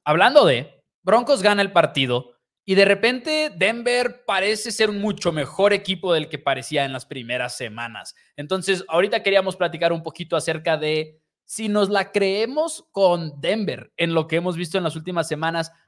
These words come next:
antes de hablar en sí del tema de standings, del tema de standings, del tema de si pueden pasar como un comodín, obviamente la división imposible, ¿no? Con Kansas City, con todo y que no se han visto igual,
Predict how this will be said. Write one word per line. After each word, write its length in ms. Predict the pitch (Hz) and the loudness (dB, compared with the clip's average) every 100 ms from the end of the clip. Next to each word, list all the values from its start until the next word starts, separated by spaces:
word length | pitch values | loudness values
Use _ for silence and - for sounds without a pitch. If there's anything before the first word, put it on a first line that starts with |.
| - | -6
antes 400 | 233 254 311 226 | -4 -2 -4 0
de 80 | 226 | 2
hablar 280 | 180 196 226 | 4 4 4
en 140 | 220 | 0
sí 460 | - 240 254 - _ _ _ _ _ _ _ _ | -6 -6 -6 -10 _ _ _ _ _ _ _ _
del 220 | 175 170 | -2 0
tema 260 | 202 208 220 | 0 2 2
de 420 | 220 214 214 214 185 | 4 4 2 -2 -4
standings, 880 | 170 - 165 151 117 98 - - _ _ - | -4 -2 -2 -2 -10 -16 -20 -20 _ _ -12
del 160 | 143 | -6
tema 240 | 202 208 190 | -4 -2 -2
de 60 | |
standings, 600 | 160 240 247 247 240 208 | -2 -4 -4 -4 -6 -6
del 180 | 175 156 | -6 -6
tema 280 | 180 180 175 | -6 -2 0
de 500 | 165 143 117 - _ _ | 0 0 -4 -10 _ _
si 160 | - 160 | -10 0
pueden 360 | 185 170 165 | 4 4 2
pasar 340 | - - 156 147 | -2 -2 -2 -2
como 200 | 147 143 | -6 -6
un 80 | 139 | -6
comodín, 720 | 117 110 160 254 269 262 _ _ - | -8 -6 -6 -4 -6 -10 _ _ 0
obviamente 480 | 180 175 160 156 147 | 2 2 0 -2 0
la 80 | 135 | 0
división 580 | 123 120 147 147 147 - _ _ _ - | -2 -6 -4 -4 -6 -16 _ _ _ -12
imposible, 720 | 165 156 127 202 226 214 202 | -12 -10 -8 -6 -4 -2 0
¿no? 200 | 190 196 | 0 0
Con 180 | 156 127 | -2 -2
Kansas 320 | 160 147 135 | -2 -2 -6
City, 240 | 190 185 | -4 -4
con 180 | 151 135 | -6 -4
todo 160 | 156 151 | -2 -2
y 60 | |
que 100 | 147 | -2
no 100 | 139 135 | -6 -6
se 80 | |
han 80 | 139 | -6
visto 200 | 135 - | -8 -6
igual, 480 | 135 131 151 139 | -4 2 2 2